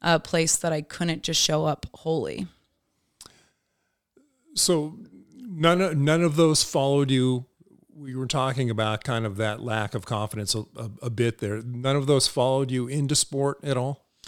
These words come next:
Speaker 1: Sure. I mean, sure, doubt, fear, nerves, all of that shows up in sport, um,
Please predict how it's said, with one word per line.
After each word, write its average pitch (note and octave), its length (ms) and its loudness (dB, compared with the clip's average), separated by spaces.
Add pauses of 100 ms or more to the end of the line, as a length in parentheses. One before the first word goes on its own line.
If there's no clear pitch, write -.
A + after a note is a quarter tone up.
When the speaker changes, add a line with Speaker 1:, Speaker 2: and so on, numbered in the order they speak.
(120)
Speaker 1:
Sure. A#3 400 2
I G3 100 4
mean, G3+ 160 2
sure, A#3 260 4
doubt, F3+ 580 4
fear, F3+ 640 2 (240)
nerves, F3+ 560 2
all F3 280 4
of F3+ 100 0
that E3+ 240 0
shows D#3+ 340 2
up D#3 260 0 (100)
in E3+ 180 -2
sport, D3 760 -2
um, E3 480 4